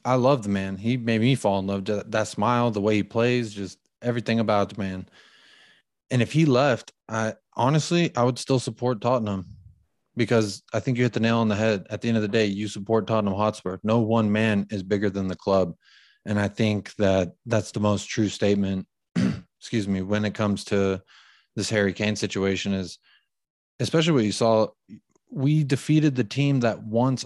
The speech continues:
our arguably best player, right? Like, we beat them without said player. Pep Guardiola dubbed us the Harry Kane team, and we beat him without Harry Kane. I think in four times that we've played them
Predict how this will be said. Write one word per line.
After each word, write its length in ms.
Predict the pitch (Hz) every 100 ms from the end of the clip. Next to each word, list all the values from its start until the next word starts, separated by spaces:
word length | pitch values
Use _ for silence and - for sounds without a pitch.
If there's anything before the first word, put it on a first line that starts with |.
| -
our 580 | 120 123 123 120 113 -
arguably 640 | 117 123 123 117 107 113 98
best 340 | 107 110 -
player, 640 | - 113 110 95 92 101 101 _ _ _ _ -
right? 420 | 104 107 135 - _ _
Like, 120 | -
we 160 | - 123
beat 260 | 107 143 131
them 340 | 107 98 92 -
without 720 | 127 123 - 127 135 117 -
said 380 | - 131 120 98
player. 440 | 113 117 95 92 _ _ _ _ _ - 107 -
Pep 240 | 135 -
Guardiola 500 | 120 117 117 117 117
dubbed 320 | 104 117 110
us 160 | 117 -
the 80 | 98
Harry 280 | 101 123 107
Kane 280 | 123 120
team, 420 | 107 107 98 95 87 _ _ _ _
and 120 | -
we 80 | 117
beat 260 | 107 135 135
him 320 | 113 98 87 -
without 280 | 107 131
Harry 200 | 117 113
Kane. 360 | 98 101 95 92 _ _ _ -
I 100 | 117
think 260 | - 127
in 120 | 120 110
four 220 | 127 135
times 340 | 123 131 131
that 100 | 117
we've 200 | 117 113
played 300 | - 117 120
them 380 | 110 107 107 104